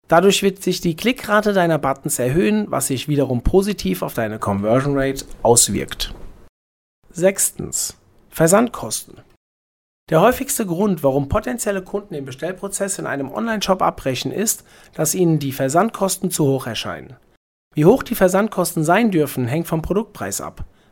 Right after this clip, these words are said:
Bei teureren Produkten werden deine Kunden eher dafür bereit sein, hohe Versandkosten zu bezahlen, weil diese nicht so stark ins Gewicht fallen wie bei günstigeren Produkten. Ich würde aber mal Folgendes testen. Biete deinen Kunden einen kostenlosen Versand an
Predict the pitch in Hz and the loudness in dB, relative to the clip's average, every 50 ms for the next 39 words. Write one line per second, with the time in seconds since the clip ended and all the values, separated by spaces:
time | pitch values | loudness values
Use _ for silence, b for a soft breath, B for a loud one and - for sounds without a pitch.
0 | b b 135 143 139 - 190 214 269 269 262 196 175 160 156 - 160 156 202 233 | b b -2 -2 0 2 2 2 2 2 0 0 0 0 0 -2 0 0 0 -2
1 | 233 - - 147 131 127 127 135 143 135 127 127 135 131 - 185 185 185 185 - | -2 -4 -4 -2 0 0 0 2 2 0 0 0 -2 -2 0 0 0 0 -2 -6
2 | - - 156 165 170 165 160 - 175 165 160 156 156 147 170 180 - - 190 170 | -6 -2 0 0 2 0 0 0 -2 -4 -4 -2 -2 -2 -2 -2 -2 -4 -2 -4
3 | - - b b b b b b b - 160 160 170 165 - 175 170 202 214 240 | -4 -6 b b b b b b b 6 8 8 8 8 4 2 2 2 2 2
4 | 233 - 151 131 - - 131 120 - 120 113 104 - - 120 107 104 104 101 101 | 0 -2 -2 -2 -4 -4 -6 -8 -8 -8 -8 -6 -6 -4 -4 -4 -4 -6 -6 -6
5 | 101 113 123 151 175 180 202 202 226 226 - - - 208 - - 156 139 143 - | -4 -4 -2 0 0 2 2 2 2 0 -2 -4 -4 -4 0 2 0 2 2 0
6 | 156 156 - - 160 180 185 - - - 175 170 175 180 180 B B B B B | -4 -4 -2 -2 -2 -2 -4 -4 -2 -2 0 0 0 -2 -4 B B B B B
7 | B 143 139 165 175 175 175 170 170 - - 135 127 104 104 98 - - 98 98 | B 0 2 2 2 4 2 2 0 0 -2 -2 -2 -2 -4 -6 -8 -10 -10 -10
8 | 90 - _ - 65 58 - - _ _ _ _ _ _ _ _ _ _ _ - | -10 -12 _ -16 -18 -18 -18 -20 _ _ _ _ _ _ _ _ _ _ _ -4
9 | 220 - - 240 240 220 214 185 175 175 170 165 160 143 143 135 - - - 175 | -2 -2 0 0 2 4 4 4 4 6 4 4 4 2 0 0 0 4 6 6
10 | 180 175 165 135 110 - - - 113 107 - - - - - - - - _ - | 6 6 4 0 -2 -4 -6 -8 -6 -6 -4 -6 -6 -8 -14 -16 -18 -10 _ -4
11 | 220 220 247 226 220 208 202 190 - 196 220 214 - - 175 147 151 156 156 - | -2 0 0 0 0 0 -2 2 4 4 4 4 2 -2 -2 -2 -2 -2 -2 -2
12 | 214 240 - - 214 185 180 185 185 165 - 147 135 131 147 170 196 190 120 104 | -4 -4 -2 -2 0 0 0 0 -2 -2 -2 -2 0 2 2 0 0 0 -2 -4
13 | 123 156 156 | -4 -6 -6